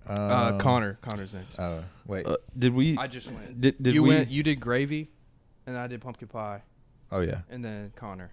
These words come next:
Speaker 2: Okay, okay. Yeah, yeah, yeah.
Speaker 3: The, i-, if this is off the, off the table, but it is different,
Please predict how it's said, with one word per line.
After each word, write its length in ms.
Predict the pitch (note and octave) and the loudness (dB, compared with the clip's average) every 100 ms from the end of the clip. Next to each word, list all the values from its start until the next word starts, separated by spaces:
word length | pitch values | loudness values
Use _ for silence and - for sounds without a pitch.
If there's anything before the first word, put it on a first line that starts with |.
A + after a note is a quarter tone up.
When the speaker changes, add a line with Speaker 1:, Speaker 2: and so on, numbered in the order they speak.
| - | -8
Speaker 2:
Okay, 180 | G2+ F#2+ | -6 -4
okay. 340 | G2 - - - | -6 -6 -10 -8
Yeah, 100 | A#1 | -8
yeah, 220 | G#1+ G#1 | -10 -14
yeah. 80 | G#1+ - - - - _ _ _ - - - _ - - A#2+ | -20 -20 -20 -20 -20 _ _ _ -20 -20 -20 _ -20 -4 4
Speaker 3:
The, 100 | B2+ G#2+ C3+ | 6 6 2
i-, 40 | C#3+ | 2
if 140 | C3 | 2
this 200 | C#3+ C#3+ | 2 2
is 140 | D3+ B2 | -2 0
off 340 | G#2 A2 - | 2 2 0
the, 280 | G#2 G2+ F#2+ | 0 2 2
off 180 | E2 G2+ | 2 0
the 120 | - | -2
table, 540 | F#2 F#2+ F#2 G2+ G#2+ G#2+ - - - | -2 0 0 -2 -6 -8 -18 -14 -4
but 100 | G#2 | 0
it 80 | G2+ | 2
is 220 | G#2 F#2 | 0 0
different, 480 | F#2 F#2 G#2 G#2 | -2 -2 -2 -4